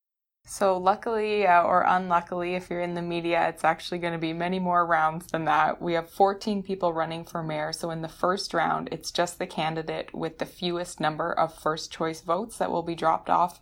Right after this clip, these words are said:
the ballot. Their second place,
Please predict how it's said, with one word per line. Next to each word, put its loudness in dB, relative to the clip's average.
the -4
ballot. 4
Their 6
second -2
place, -6